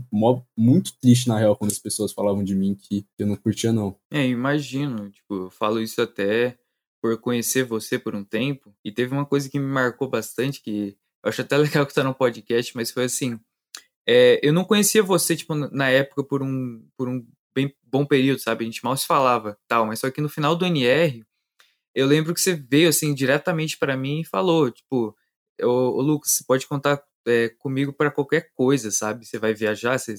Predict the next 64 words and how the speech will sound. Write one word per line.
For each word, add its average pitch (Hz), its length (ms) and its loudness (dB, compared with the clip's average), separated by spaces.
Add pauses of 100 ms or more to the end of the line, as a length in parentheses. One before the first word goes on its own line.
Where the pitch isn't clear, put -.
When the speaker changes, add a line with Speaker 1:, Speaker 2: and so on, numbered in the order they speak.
Speaker 2:
todo 113 180 -10
mundo 113 120 -8
sabia 113 280 -6
que - 120 -8
eu 107 80 0
ia 107 240 0 (400)
ficar - 160 -2
morando 117 300 -2
um 120 80 -12
tempo, 131 460 -4
que - 100 -20
provavelmente 120 680 -4 (220)
eu 110 120 -2
não 113 120 -2
ia 117 120 0
voltar 110 280 -2
pro - 60 -12
Brasil, 107 460 -4
e 135 60 -4
você - 160 -6
falou 202 420 2
pra 127 160 0
mim, 117 120 -6
você - 140 -14
fez 123 200 -6
a 131 60 -2
questão 135 380 -2
de 143 120 -4
ir 139 40 -2
lá 131 300 0 (380)
e, 135 80 0
e 139 400 -2
me 143 100 4
assegurar 151 540 4
que - 80 -10
você 120 240 2
tava 120 300 0
lá, 120 260 2
que - 80 -12
você - 100 -4
era 110 100 0
meu 113 160 -2
amigo 120 420 -4
e - 20 -16
tal, 117 400 0 (400)
e 113 100 0
é 117 40 4
uma 139 180 0
coisa, 151 240 2
assim, 165 200 -2
rara 151 340 2
de 117 100 -4
achar 110 280 -4
nos 110 200 -10
dias 113 180 -4
de 110 160 -8
hoje, 95 280 -6
sabe? 101 280 -8
Que 104 60 -6
as 104 160 -8
amizades 110 500 -4
são 120 120 -8
mais 113 180 -4
supérfluas 127 760 -2